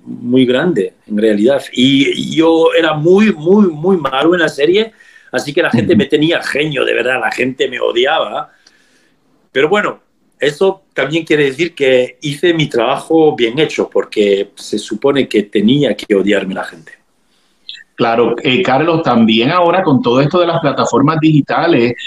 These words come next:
Speaker 2: eh, no, no, no se va a detener porque el internado lo siguen viendo diariamente, eh,
Speaker 1: Sí.
Speaker 2: a través del mundo.
Speaker 1: Sí, exactamente, en Netflix o yo qué sé,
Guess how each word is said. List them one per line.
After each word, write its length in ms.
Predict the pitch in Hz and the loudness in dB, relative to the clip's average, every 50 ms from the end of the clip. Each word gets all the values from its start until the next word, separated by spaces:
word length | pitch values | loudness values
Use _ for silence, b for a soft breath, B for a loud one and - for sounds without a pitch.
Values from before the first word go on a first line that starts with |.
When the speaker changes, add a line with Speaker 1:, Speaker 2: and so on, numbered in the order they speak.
| B B _ _ - | B B _ _ -2
Speaker 2:
eh, 460 | 117 113 113 110 110 110 110 113 123 123 | 0 0 2 2 2 2 2 2 2 2
no, 340 | 127 127 123 123 123 123 | 2 2 4 2 2 2
no, 260 | 120 120 127 127 123 120 | 2 2 4 4 4 4
no 180 | 120 123 123 | 4 4 2
se 140 | 123 - 160 | 2 2 2
va 80 | 156 151 | 2 2
a 120 | 143 143 | 0 0
detener 300 | 139 139 127 139 185 196 | 0 2 0 2 0 0
porque 220 | - 165 123 101 113 | 0 -2 -2 0 2
el 80 | 107 | 2
internado 520 | 107 104 92 110 98 104 104 104 117 - 160 | 2 2 2 2 2 2 2 2 0 2 2
lo 140 | 160 139 120 | 2 0 0
siguen 400 | - - - 117 117 160 180 190 | -2 0 0 0 0 2 2 2
viendo 420 | 160 135 127 139 147 151 170 165 | 2 4 2 2 2 2 2 0
diariamente, 960 | 151 131 120 113 110 113 135 190 240 226 208 127 107 98 95 92 - 92 90 | 2 2 2 2 2 0 0 0 0 0 0 0 2 2 2 2 2 0 0
eh, 60 | 92 - | 0 -2
Speaker 1:
Sí. 360 | - - 113 104 107 - 175 | -6 -4 -2 0 0 0 0
Speaker 2:
a 80 | 120 113 | -2 -2
través 240 | - 107 107 104 101 | -2 0 0 0 0
del 140 | - 110 104 | 0 2 2
mundo. 500 | 113 156 220 214 - 87 85 - - - _ _ - - _ _ - | 2 2 2 2 2 2 0 -2 -2 -6 _ _ -20 -20 _ _ -18
Speaker 1:
Sí, 240 | - - - 147 147 | -8 -4 -2 0 0
exactamente, 560 | 139 - - 151 143 151 139 143 139 135 - | 0 -2 -2 -4 -4 -2 -2 -2 -2 0 0
en 160 | 113 107 107 | 4 4 4
Netflix 580 | 107 117 139 143 - - - 139 139 131 - - | 4 2 0 -4 -6 -4 -2 -2 -2 -2 -2 -2
o 80 | 104 98 | 0 2
yo 160 | 104 110 110 | 2 0 0
qué 120 | - 110 | 0 -4
sé, 440 | 107 - - 123 120 117 110 101 107 | -4 -2 0 0 2 2 2 0 -2